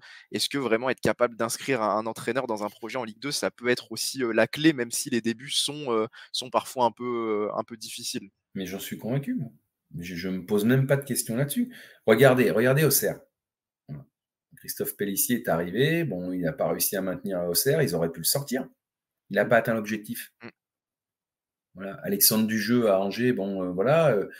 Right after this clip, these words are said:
Speaker 3: Ouais.
Speaker 2: il a pris fin de saison, euh, ça a pas très bien démarré en Ligue deux. Qu'est-ce qui s'est passé ? Il a continué.
Speaker 3: Mhm.
Speaker 2: Il y a plein d'exemples comme ça. Enfin, moi, je, je, euh,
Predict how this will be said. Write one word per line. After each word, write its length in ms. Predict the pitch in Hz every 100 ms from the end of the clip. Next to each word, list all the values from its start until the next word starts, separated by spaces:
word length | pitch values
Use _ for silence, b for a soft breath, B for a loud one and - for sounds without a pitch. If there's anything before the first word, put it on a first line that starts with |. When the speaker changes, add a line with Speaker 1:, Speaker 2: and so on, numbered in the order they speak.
| B
Speaker 3:
Ouais. 80 | 131
Speaker 2:
il 60 | 92
a 80 | 87
pris 180 | - 98
fin 140 | 101
de 60 | 95
saison, 560 | - 95 123 160 170
euh, 60 | 113
ça 180 | - 92
a 40 |
pas 120 | 92 98
très 160 | 113
bien 180 | 101 101
démarré 360 | 98 95 92 95
en 80 |
Ligue 160 | 101 123
deux. 200 | 135 202
Qu'est-ce 180 | 202 127
qui 100 | -
s'est 140 | - -
passé ? 400 | 104 - 113 165
Il 160 | 147 160
a 40 |
continué. 440 | 160 120 - 285 285 _ _ _ -
Speaker 3:
Mhm. 220 | 104 - - _ _ _ _ _ _ 135 139 B _
Speaker 2:
Il 220 | - -
y 80 | 123
a 80 | 139
plein 280 | 139 214 247
d'exemples 440 | 202 151 175 208
comme 140 | - 127
ça. 180 | - 131
Enfin, 200 | 123 110
moi, 160 | 117
je, 280 | 135 123 110
je, 300 | 107 113 107 B B B -
euh, 320 | - - -